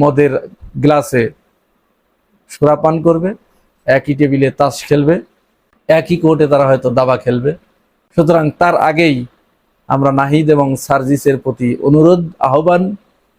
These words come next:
আপনারা এই গাদ্দারদের নামগুলো জাতির সামনে অতি দ্রুত প্রকাশ করে দিন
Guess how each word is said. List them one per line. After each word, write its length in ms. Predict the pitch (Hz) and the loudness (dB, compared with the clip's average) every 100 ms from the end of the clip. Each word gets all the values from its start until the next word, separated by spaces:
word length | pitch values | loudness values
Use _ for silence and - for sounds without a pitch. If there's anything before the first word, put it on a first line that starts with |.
| _ _ _ _ | _ _ _ _
আপনারা 400 | 127 127 120 113 110 - _ _ _ _ _ _ | -8 -2 -2 -2 -4 -12 _ _ _ _ _ _
এই 140 | 180 165 131 | 2 2 2
গাদ্দারদের 540 | 143 123 135 120 156 151 | -2 0 -2 0 -2 0
নামগুলো 380 | 123 120 123 147 208 _ _ _ _ | -4 -4 -4 -4 -6 _ _ _ _
জাতির 340 | 117 131 127 113 | -4 -2 -2 -6
সামনে 220 | - 123 123 - | -4 -2 0 0
অতি 140 | 196 202 | 0 2
দ্রুত 180 | 160 147 143 | 2 0 -2
প্রকাশ 220 | 139 131 - | -2 -4 -4
করে 160 | 127 117 | -4 -4
দিন 100 | 113 | -4